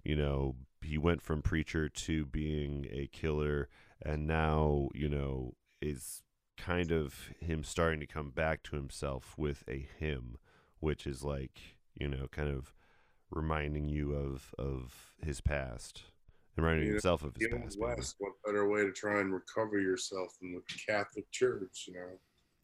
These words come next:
Speaker 1: Yeah, or, yeah.
Speaker 2: That was the,
Speaker 1: Wh-
Speaker 2: that was the thing that was out there, you know?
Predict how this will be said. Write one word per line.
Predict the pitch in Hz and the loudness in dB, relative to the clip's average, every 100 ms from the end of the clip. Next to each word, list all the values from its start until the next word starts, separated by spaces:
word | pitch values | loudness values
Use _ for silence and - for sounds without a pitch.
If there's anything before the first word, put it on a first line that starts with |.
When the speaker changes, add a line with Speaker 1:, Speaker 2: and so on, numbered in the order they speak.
| - | 6
Speaker 1:
Yeah, | 107 92 67 | 6 6 2
or, | - 78 71 | -2 -2 -2
yeah. | 65 90 87 | 0 2 2
Speaker 2:
That | |
was | 69 | 0
the, | 101 - | -4 -4
Speaker 1:
Wh- | - - 101 | -4 0 4
Speaker 2:
that | 110 | 4
was | 107 | 4
the | 98 | -6
thing | - 120 120 | 6 8 8
that | 120 117 | 8 6
was | 113 | 6
out | 127 135 127 | 8 8 8
there, | 95 92 95 - - | 4 2 0 -2 -10
you | 95 95 | -4 0
know? | 95 | 0